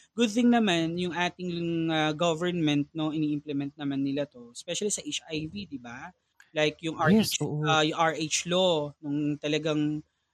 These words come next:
Speaker 1: sinabatas yun, di ba? Like, mm, naging beneficial naman. So, ayun. So,
Speaker 2: Mm-mm.
Speaker 1: other, ano pa, physical care, ah, pwede siyang,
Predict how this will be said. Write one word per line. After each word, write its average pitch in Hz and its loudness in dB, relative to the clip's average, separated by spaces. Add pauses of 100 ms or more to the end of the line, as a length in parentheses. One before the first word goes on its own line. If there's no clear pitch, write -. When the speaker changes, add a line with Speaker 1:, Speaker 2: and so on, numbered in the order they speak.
Speaker 1:
sinabatas 160 -2 (160)
yun, 180 -2
di 147 -2
ba? 143 0
Like, 139 -2 (120)
mm, 120 -14
naging 226 0
beneficial 185 -4
naman. 95 -14 (460)
So, 175 0
ayun. 127 -2 (320)
So, 202 4
Speaker 2:
Mm-mm. 196 0
Speaker 1:
other, 285 6 (400)
ano 254 2
pa, 196 0
physical 208 -4 (140)
care, 170 0
ah, 160 2
pwede 185 -2
siyang, 185 -2